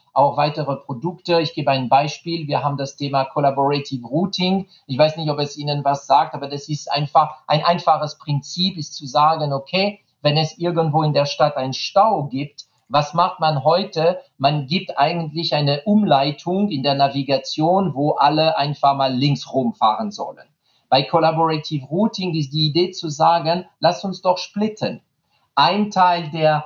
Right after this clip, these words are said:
der, der Fahrer oder der, der, der User werden einfach mal westlich fahren, ein Teil östlich und der Rest mal, äh, äh, mittig. Und das b-, gibt die Möglichkeit, wirklich auch ein bisschen den Verkehr deutlich besser auch zu,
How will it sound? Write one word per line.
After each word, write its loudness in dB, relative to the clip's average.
der, 0
der 0
Fahrer 2
oder -4
der, -2
der, -2
der -6
User 0
werden 0
einfach 2
mal 0
westlich -2
fahren, 2
ein -2
Teil 2
östlich -2
und -2
der 2
Rest 0
mal, 2
äh, 2
äh, 0
mittig. -2
Und 4
das 0
b-, -10
gibt -6
die -4
Möglichkeit, 0
wirklich -2
auch 4
ein -2
bisschen -4
den -4
Verkehr 0
deutlich -2
besser 2
auch -2
zu, -4